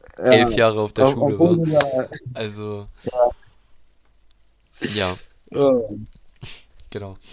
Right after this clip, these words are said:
Speaker 2: Äh, dann war ich da, dann war, dann war unser Lehrer nicht da. So.
Speaker 1: Oh mein Gott.
Speaker 2: Dann hat mir ein anderer Lehrer gesagt, ja, ähm, er soll's für mich geben.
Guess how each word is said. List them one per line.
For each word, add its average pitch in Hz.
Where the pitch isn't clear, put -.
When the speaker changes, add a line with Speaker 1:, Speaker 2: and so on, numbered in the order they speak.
Speaker 2:
Äh, 117
dann 104
war 117
ich 147
da, 175
dann 117
war, 123
dann 113
war 117
unser 139
Lehrer 101
nicht -
da. -
So. 95
Speaker 1:
Oh 127
mein 87
Gott. 90
Speaker 2:
Dann 110
hat 143
mir 127
ein 113
anderer 127
Lehrer 120
gesagt, 110
ja, 104
ähm, 98
er 101
soll's 101
für 98
mich 92
geben. 117